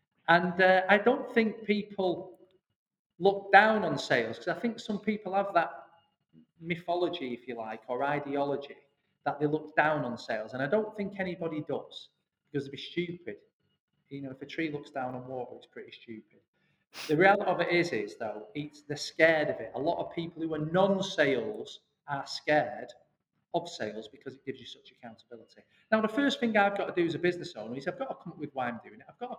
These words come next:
come up with my idea. I've got to come up with a purpose. I've got to come up with why I'm gonna leave a bit, a job to go and set up any type of business.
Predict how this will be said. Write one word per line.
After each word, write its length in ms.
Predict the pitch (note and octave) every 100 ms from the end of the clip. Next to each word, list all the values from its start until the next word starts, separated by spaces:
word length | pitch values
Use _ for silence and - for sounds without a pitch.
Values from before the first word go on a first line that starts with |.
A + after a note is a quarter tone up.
| -
come 100 | E3
up 60 | F3
with 120 | C3+
my 100 | B2+ A2
idea. 260 | A2 A2 C#3
I've 100 | F#3
got 120 | A3+
to 60 | -
come 100 | -
up 100 | E3
with 100 | C#3
a 140 | A#2+ -
purpose. 420 | G#2+ G2 B2+ - _ _ -
I've 120 | D3+
got 120 | B3 A3+
to 160 | -
come 100 | F#3
up 120 | E3+
with 120 | D#3 C#3+
why 260 | C#3+ C#3 C3
I'm 200 | B2+ C3
gonna 160 | B2+
leave 300 | B2+ B2+ B2 _ _ _ -
a 60 | A#2+
bit, 140 | E3 D#3+
a 80 | C#3
job 400 | - A2+ A2 - _ _ _ _ _ _ _ _
to 100 | -
go 260 | D3 C#3 C3+
and 140 | C#3
set 200 | - D#3
up 220 | C#3 - -
any 220 | G#3 G#3+
type 360 | - F3 F3 E3+
of 140 | D3+
business. 560 | D#3 - G#2+ C3+ -